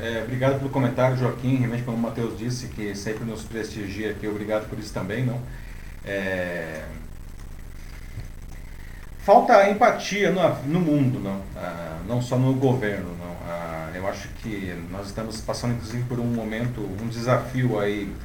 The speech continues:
ah, sem precedentes na história recente, não? A questão aí da pandemia, não?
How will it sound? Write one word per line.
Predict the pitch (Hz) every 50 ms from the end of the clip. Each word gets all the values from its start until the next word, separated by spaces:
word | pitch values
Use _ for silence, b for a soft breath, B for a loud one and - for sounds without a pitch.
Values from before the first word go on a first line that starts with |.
| B B B B B B B B B -
ah, | - 82 80 78 78 -
sem | - - - 143 160 147
precedentes | - 165 - - - 139 - 104 101 117 151 160 - - 104 95 98 95 95 92 - -
na | 104 104
história | 101 - - 123 120 123 120
recente, | 113 107 - - - 113 127 160 156 - -
não? | 104 104 107
A | 104
questão | - 98 92 - - 107 101 104
aí | 104
da | 101 101
pandemia, | - - 123 117 107 95 95 107 131 151 139 110
não? | 110 117 123 123